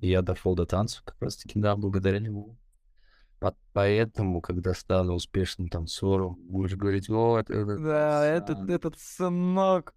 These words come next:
Speaker 2: А
Speaker 1: был
Speaker 2: если бы я,
Speaker 1: колхозником,
Speaker 2: если бы
Speaker 1: танцевал
Speaker 2: не
Speaker 1: шаг-точку,
Speaker 2: <laughs>
Speaker 1: а я его привёл в танцы», да.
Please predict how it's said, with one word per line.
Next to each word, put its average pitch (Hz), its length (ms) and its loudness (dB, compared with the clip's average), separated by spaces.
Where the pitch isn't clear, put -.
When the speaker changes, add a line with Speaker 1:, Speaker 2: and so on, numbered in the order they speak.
Speaker 2:
А 160 80 0
Speaker 1:
был - 0 -
Speaker 2:
если 170 340 2
бы 110 400 2
я, 175 420 0
Speaker 1:
колхозником, 101 400 -10
Speaker 2:
если 160 400 0
бы 143 180 0
Speaker 1:
танцевал 107 260 2
Speaker 2:
не - 0 -
Speaker 1:
шаг-точку, - 1120 -2
Speaker 2:
<laughs> 160 260 -4
Speaker 1:
а 95 180 -4
я 101 240 0
его 104 300 2
привёл 104 460 0
в - 80 -10
танцы», 101 600 -4
да. - 400 -8